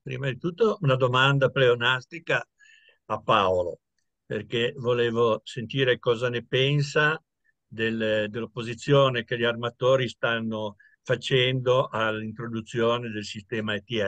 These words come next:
S nel, diciamo, per il co-, relativamente all'inquinamento marittimo. E poi invece, eh, volevo chie-, fare una domanda diversa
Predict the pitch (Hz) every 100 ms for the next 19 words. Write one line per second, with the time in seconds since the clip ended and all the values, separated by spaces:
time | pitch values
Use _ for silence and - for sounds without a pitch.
0 | 101 101 - 110 104 _ _ _ _ -
1 | 101 101 101 92 90 87 87 - - -
2 | 98 92 101 92 107 - _ _ _ _
3 | - 113 107 101 117 110 104 107 104 110
4 | 104 113 104 101 104 98 107 98 87 _
5 | _ - _ _ _ _ _ _ 131 131
6 | 151 160 196 147 135 135 160 147 - 120
7 | 113 107 101 117 120 120 113 - - 123
8 | 123 - 120 113 113 107 113 117 110 107
9 | 104 107 117 101 - - 98 92